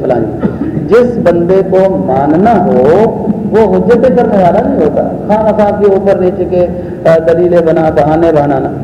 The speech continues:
جن کے سامنے اتنی اتنی بڑی باتیں آ گئی ہیں، خود جب قرآن مجید ان کے سامنے آیا اور اس وقت کے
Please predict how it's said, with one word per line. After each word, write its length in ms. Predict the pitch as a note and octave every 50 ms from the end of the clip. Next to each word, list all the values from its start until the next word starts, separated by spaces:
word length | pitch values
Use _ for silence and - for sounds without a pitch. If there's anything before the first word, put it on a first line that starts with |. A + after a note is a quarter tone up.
| - - - -
جن 160 | - D3+ D#3+ D#3
کے 120 | F#3 F3+ - -
سامنے 300 | G#3 G#3 G#3 G#3 G#3 G#3
اتنی 260 | G3 - G#3 G#3 G#3
اتنی 200 | G3+ G3 G#3+ G3+
بڑی 220 | F3+ F#3 F#3 G3+
باتیں 380 | G#3 F3+ F3 E3+ - - F#3+ F3+
آ 140 | E3 D#3+ E3 E3 F3+
گئی 80 | G#3+
ہیں، 200 | A3+ A3+ A3+ G#3+ F#3+ - - - - - - - - - -
خود 520 | - - A#3+ C#4+ D4 C#4+ C#4 - - - - - - - - -
جب 240 | D#3+ G#3 G3 -
قرآن 340 | G3+ G#3 G3 G3 G3+ G3+ G3
مجید 560 | F#3+ E3+ - - F#3 A3 B3 B3+ A3+ - -
ان 100 | F#3+ G#3+
کے 140 | - - F#3
سامنے 400 | - G3+ F#3 F3+ F3+ F3+ E3 D#3
آیا 260 | D3 C#3 C3+ C#3 C#3+ D3 E3+ G3 - - - D#3
اور 340 | E3+ F3+ F3 - A3 - G3
اس 280 | - F#3 - - E3+
وقت 300 | - - F3 - - -
کے 60 | G#3+